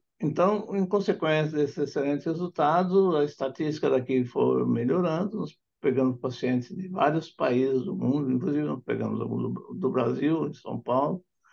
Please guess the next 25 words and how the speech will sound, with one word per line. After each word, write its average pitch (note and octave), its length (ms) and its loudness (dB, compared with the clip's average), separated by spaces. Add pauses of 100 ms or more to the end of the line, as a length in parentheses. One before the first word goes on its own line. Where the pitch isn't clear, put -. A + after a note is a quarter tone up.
(680)
e - 220 -4
agora B2 300 2
do, A#2+ 440 4
do C3 80 4
Oriente B2 440 2
Médio C3 500 0
também, B2+ 600 -2
e F3 420 2
de D3+ 120 -2
vários D#3 360 4
estados D3+ 640 0
americanos. A2 720 -6
Inclusive C3+ 580 0
hoje, D#3+ 440 6 (240)
nós C3+ 200 0
operamos C3+ 440 0
um C3 40 0
doente C3+ 360 2
do C3+ 220 -4
Texas G3+ 760 2 (440)
e D3+ 140 6
um E3 100 8
de E3 100 6
Portugal. C3 720 2 (880)
Então, D3+ 920 -2